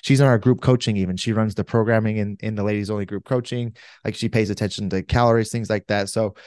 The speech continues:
I am fortunate that she always has options in the house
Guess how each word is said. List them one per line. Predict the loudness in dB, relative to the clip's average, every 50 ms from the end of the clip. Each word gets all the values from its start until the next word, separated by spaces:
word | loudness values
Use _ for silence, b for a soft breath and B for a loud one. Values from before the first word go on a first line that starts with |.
| B B B
I | -4 -2
am | -2 -2 0
fortunate | 0 0 0 0 0 -4 -6 -6 -6 -4
that | -4 -6 -6
she | -6 -6 -4 0 0
always | 0 0 0 -2 -2
has | -4 -4 -4
options | -4 -6 -6 -6 -8 -10 -8 -8 -6
in | -4 -4 -4
the | -4
house | -4 -4 -4 -4 -4 -6 -6 -8 -10